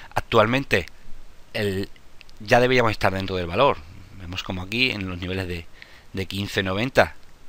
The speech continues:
se produjo la señal de entrada, colocando un stop en niveles de catorce treinta y treinta y cuatro, y ahora mismo el objetivo de este movimiento estaría en los niveles de diecinueve. Por tanto, es un valor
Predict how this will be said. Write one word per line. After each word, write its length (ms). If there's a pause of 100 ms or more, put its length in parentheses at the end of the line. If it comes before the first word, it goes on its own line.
se 200
produjo 380
la 80
señal 320
de 60
entrada, 500 (1200)
colocando 380
un 80
stop 240
en 180
niveles 240
de 160
catorce 520
treinta 300
y 140 (460)
treinta 240
y 60
cuatro, 480
y 160
ahora 120
mismo 220
el 60
objetivo 400
de 80
este 160
movimiento 380
estaría 320
en 220
los 120
niveles 300
de 100
diecinueve. 520 (360)
Por 100
tanto, 200
es 60
un 60
valor 260